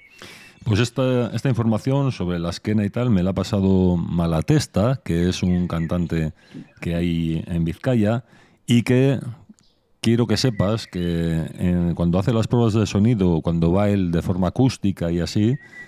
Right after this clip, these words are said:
eh, la música que utiliza siempre para hacer las pruebas de sonido es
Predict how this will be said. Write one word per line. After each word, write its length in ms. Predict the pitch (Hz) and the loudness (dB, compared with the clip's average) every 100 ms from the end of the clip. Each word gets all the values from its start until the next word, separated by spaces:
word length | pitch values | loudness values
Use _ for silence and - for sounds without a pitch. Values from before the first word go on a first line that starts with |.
| - - | -20 -6
eh, 680 | - 92 87 87 85 82 80 - - - - - | 0 2 2 2 0 0 -2 -6 -10 -14 -20 -14
la 200 | - 101 107 | -2 2 4
música 280 | 120 147 | 4 2
que 80 | 120 | 2
utiliza 400 | 120 127 127 110 | 2 2 2 0
siempre 680 | 87 - 151 135 90 67 69 - _ _ - | 0 2 2 2 0 -6 -8 -14 _ _ -6
para 240 | 85 82 | -2 -2
hacer 200 | 82 101 | -2 -2
las 160 | 90 - | -2 0
pruebas 320 | 98 92 87 | 0 2 2
de 80 | 80 | 0
sonido 480 | 85 85 117 135 143 - | 0 2 2 2 0 -4
es 260 | 98 104 | -2 -2